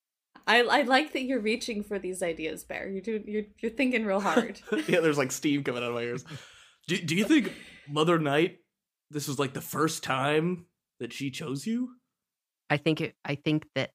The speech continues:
Speaker 3: I made an extreme reach for her.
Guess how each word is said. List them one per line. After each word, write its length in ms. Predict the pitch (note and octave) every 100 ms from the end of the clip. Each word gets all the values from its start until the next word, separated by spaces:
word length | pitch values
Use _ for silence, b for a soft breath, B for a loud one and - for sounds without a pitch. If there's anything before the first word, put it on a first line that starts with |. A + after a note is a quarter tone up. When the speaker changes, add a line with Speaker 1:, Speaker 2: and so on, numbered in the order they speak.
| -
Speaker 3:
I 560 | C#3+ C#3 D3 D#3 D#3 D#3 _ _ _ _ _ _ _ _ _ -
made 640 | D3 C#3+ D3 D3 D3 C#3+ -
an 120 | C#3
extreme 1120 | C3 - - - - C3 C#3+ C#3 C#3 C#3 C#3 - _ _ _ _ _ _
reach 760 | C3 C3 C3+ A#2 - - - - _ _ _ _ _
for 440 | - - B2 A2+
her. 280 | A#2 - G#2